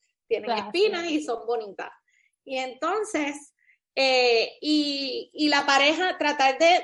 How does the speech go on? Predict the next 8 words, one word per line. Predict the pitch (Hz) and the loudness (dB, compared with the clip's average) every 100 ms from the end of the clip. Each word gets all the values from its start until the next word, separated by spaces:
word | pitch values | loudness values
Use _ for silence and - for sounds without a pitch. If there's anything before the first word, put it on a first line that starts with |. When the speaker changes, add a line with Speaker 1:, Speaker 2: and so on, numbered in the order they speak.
| - | 2
Speaker 1:
de | 311 311 | 0 2
la | 302 294 | 2 0
relación | 285 247 247 - 262 | 0 0 0 -2 -4
de | 285 | -4
pareja, | 302 330 339 330 285 262 - _ _ _ _ _ _ | -2 0 2 0 -2 -6 -8 _ _ _ _ _ _
pues, | 262 262 254 | -2 -2 -2
a | 254 240 | 0 2
hacerla | 233 - 247 262 311 | 0 0 -2 2 0